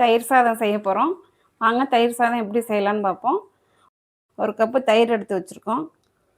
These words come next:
அதுல கால் கப்பு பால் எடுத்து வச்சிருக்கோம். பால் காய்ச்சின பால், காய்ச்சி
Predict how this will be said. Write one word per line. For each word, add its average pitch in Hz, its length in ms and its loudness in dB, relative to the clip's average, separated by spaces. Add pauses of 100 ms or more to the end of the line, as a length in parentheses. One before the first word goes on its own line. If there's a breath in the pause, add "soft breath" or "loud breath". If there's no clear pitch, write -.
(220)
அதுல 233 220 2 (100)
கால் 220 200 6 (100)
கப்பு 220 180 -2 (100)
பால் 220 300 6
எடுத்து 190 220 -4
வச்சிருக்கோம். 233 460 -8
பால் 214 300 4 (220)
காய்ச்சின 233 500 4
பால், 196 240 0 (320)
காய்ச்சி 233 320 -4